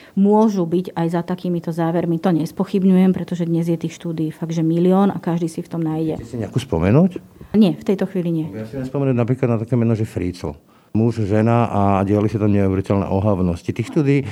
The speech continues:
Speaker 2: alebo keď už <laughs> chceme sa takto baviť, takže kde je ten podklad z toho, že rovnako pohlavné páry majú väčšiu tendenciu zneužívať svoje deti a ich deti vyrastú na niekoho, kto budú sexuálni devianti?
Speaker 1: Neviem, aký podklad mali autori tej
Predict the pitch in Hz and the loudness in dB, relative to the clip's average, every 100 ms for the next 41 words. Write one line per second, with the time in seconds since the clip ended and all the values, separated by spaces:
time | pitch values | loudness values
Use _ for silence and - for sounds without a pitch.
0 | - - - 107 110 117 117 123 - 120 | -12 -10 0 2 2 2 2 0 0 0
1 | 117 - 127 120 117 113 117 117 127 - | 0 0 0 2 0 2 2 2 0 -4
2 | - - 117 120 113 120 220 220 165 143 | -20 -6 -2 -2 0 0 2 2 0 0
3 | - 143 - 139 139 123 110 - - 104 | 0 -2 0 0 2 0 -2 -6 -8 -2
4 | 135 180 180 - 110 139 147 139 135 101 | 2 2 0 0 0 2 4 2 0 -2
5 | 107 113 135 131 113 92 120 - - 104 | 0 2 2 2 2 0 -2 -2 -4 -2
6 | 104 117 117 123 107 90 104 117 143 135 | -2 -2 -2 -2 -2 -2 -2 0 0 0
7 | 135 131 92 87 120 147 - - - 107 | 0 -2 0 -6 -4 -6 -8 -10 -4 -2
8 | 110 117 120 143 107 117 117 120 113 107 | 0 -2 0 -2 0 -2 -2 -2 0 0
9 | 101 107 127 123 113 107 107 - 92 117 | -2 0 0 0 0 0 -2 -4 -4 0
10 | 117 135 156 131 92 - - - 214 247 | 2 4 4 2 0 -4 -18 -8 0 0
11 | 277 196 - 185 190 185 185 185 185 175 | 2 -2 -4 -6 -4 -6 -4 -2 -2 -2
12 | 180 170 170 196 180 180 185 175 | -2 -4 -4 -4 -6 -6 -4 -2